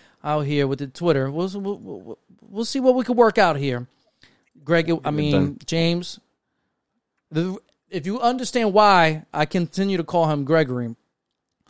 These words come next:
Speaker 1: throughout this podcast, because that's his middle name, and that's what I've been calling him for twenty years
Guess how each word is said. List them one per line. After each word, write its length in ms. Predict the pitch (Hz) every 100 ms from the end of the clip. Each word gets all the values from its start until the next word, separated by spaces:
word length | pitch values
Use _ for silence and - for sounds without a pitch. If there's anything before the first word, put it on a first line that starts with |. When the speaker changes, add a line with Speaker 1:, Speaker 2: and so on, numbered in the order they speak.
| _
Speaker 1:
throughout 260 | 147 147 143
this 140 | 135
podcast, 640 | - 151 139 139 123 113 -
because 120 | -
that's 180 | 165 165
his 120 | 147
middle 240 | 147 151 139
name, 240 | 143 131
and 80 | 127
that's 180 | 131 -
what 140 | 160
I've 80 | 143
been 100 | 147
calling 320 | - 165 156
him 80 | 139
for 100 | 135
twenty 300 | 131 160 147
years 420 | 156 151 123 113